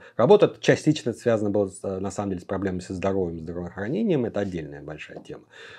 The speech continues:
Но действительно, как бы, если просто мы по цифрам смотрим,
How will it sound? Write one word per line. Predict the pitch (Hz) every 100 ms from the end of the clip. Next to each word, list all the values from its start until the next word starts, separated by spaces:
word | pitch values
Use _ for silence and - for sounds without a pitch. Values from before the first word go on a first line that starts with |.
| -
Но | 104 120 117 110 - - -
действительно, | 104 - 180 160
как | 107
бы, | 98
если | 104
просто | - 143 123 -
мы | 87
по | 107
цифрам | - 104 92 85
смотрим, | - 95 82 -